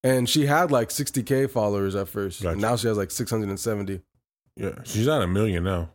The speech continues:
Speaker 1: Oh, shit.
Speaker 2: She's
Speaker 1: Some
Speaker 2: at a
Speaker 1: people are
Speaker 2: million
Speaker 1: trying
Speaker 2: now.
Speaker 1: to say she's, like, a plant, maybe. Like, how the
Speaker 2: Yeah.
Speaker 1: fuck did she only do so many episodes?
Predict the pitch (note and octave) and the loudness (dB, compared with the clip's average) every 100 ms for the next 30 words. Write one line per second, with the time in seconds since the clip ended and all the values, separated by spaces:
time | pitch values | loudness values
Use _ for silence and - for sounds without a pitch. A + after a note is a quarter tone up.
0 | - G#2+ F#2 - A2 G2+ - _ - C#3+ | -4 -2 -2 -2 -2 -2 -8 _ -2 0
1 | C#3+ F3 E3 E3 C#3+ B2+ C#3 C3 A#2+ A2+ | 2 4 2 4 2 2 2 2 0 2
2 | G#2 F#2 - - G2 F2+ A2 A#2+ D3 D3+ | 0 -2 -12 -8 -8 -2 0 2 2 2
3 | D#3 F3 D#3 G#2+ G#2 C3 C3+ - D3 C#3 | 2 0 0 0 2 2 4 2 2 2
4 | B2+ C#3 C3 C3+ C3 B2 C3 C3 A2+ A#2 | 0 2 2 2 2 0 0 2 2 0
5 | A#2+ C3 D3+ C#3+ | -2 -2 -2 -4